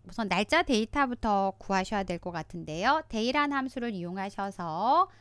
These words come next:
바로 왼쪽에 날짜를 구하겠습니다. 엔터. 그 다음 이 날짜를 가지고 if, 만약에요.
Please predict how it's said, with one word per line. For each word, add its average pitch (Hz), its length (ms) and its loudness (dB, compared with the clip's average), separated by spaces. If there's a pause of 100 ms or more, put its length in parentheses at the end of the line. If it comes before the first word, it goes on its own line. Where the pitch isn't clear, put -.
바로 226 220 -6
왼쪽에 285 680 -2
날짜를 208 560 0
구하겠습니다. 202 1080 -2
엔터. 196 500 -4 (500)
그 - 120 -10
다음 233 600 -2 (360)
이 247 200 -4
날짜를 233 520 -2
가지고 202 960 -4
if, 254 380 -8
만약에요. 220 1040 2